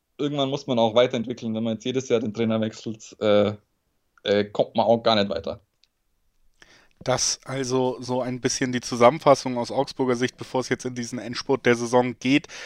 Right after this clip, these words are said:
Speaker 2: Auch aus Wolfsburger Sicht, wie gesagt, nicht alles glücklich gelaufen. Du hast das auch schon mal so angedeutet und, äh, ist natürlich ein sehr sinnvoller Vergleich, denn nicht nur Werder Bremen kennt das von,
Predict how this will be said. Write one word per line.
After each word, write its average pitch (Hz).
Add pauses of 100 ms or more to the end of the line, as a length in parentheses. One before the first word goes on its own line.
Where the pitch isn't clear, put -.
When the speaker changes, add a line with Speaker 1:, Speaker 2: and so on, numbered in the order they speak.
(220)
Speaker 2:
Auch 147
aus 143
Wolfsburger 143
Sicht, 127
wie 127
gesagt, 120
nicht 120
alles 127 (360)
glücklich -
gelaufen. 143
Du 139
hast 131
das 131
auch 139
schon 143
mal 131
so 123
angedeutet 139
und, 123
äh, 120 (600)
ist 127
natürlich 131
ein 131
sehr 123
sinnvoller 123
Vergleich, 120
denn 127 (340)
nicht 131
nur 135
Werder 131
Bremen 151
kennt 165
das 117
von, 110